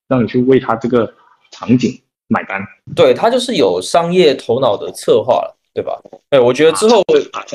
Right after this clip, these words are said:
Speaker 2: 对，之后有机会我们可以做一个那个付费专栏，然后就让阿淼来跟我们讲一些这种东西。<laughs>
Speaker 1: 啊，那个，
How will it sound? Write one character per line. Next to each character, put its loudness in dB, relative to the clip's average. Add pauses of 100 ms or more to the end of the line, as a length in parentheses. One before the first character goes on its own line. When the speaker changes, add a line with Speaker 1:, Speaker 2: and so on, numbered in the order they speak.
(140)
Speaker 2:
对， 4
之 -2
后 6
有 4
机 -4
会 4
我 2
们 -6
可 -2
以 0
做 0
一 -2
个 -2
那 -4
个 0
付 -4
费 2
专 0
栏， 0 (180)
然 -2
后 2
就 2
让 4
阿 0
淼 2
来 2
跟 -4
我 -2
们 -6
讲 -2
一 -10
些 -4
这 -4
种 -4
东 -6
西。 -18 (320)
<laughs> -6
Speaker 1:
啊， -8 (600)
那 -4
个， -10